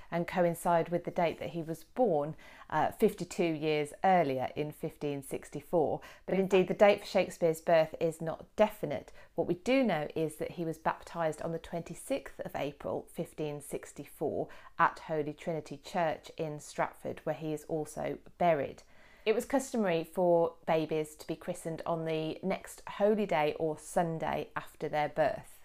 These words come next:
We're fortunate that Holy Trinity Church had begun to systematically record baptisms,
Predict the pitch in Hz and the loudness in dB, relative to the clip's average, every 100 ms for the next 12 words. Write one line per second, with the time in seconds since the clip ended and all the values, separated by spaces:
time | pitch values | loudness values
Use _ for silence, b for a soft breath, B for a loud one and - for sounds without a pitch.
0 | - 226 - 262 - 190 - - 190 180 | 4 6 8 8 8 2 2 2 4 2
1 | 180 185 175 165 - 170 - 170 - 175 | 2 -2 -2 -6 -2 0 0 -4 -4 0
2 | 190 175 175 170 - 185 - 175 170 170 | 2 2 -2 -6 -6 -4 -4 -6 -6 -8
3 | - 160 156 - - 175 165 - 165 - | -6 -6 -6 -6 0 2 2 2 -2 -2
4 | - 160 156 147 147 | -8 -6 -4 -6 -6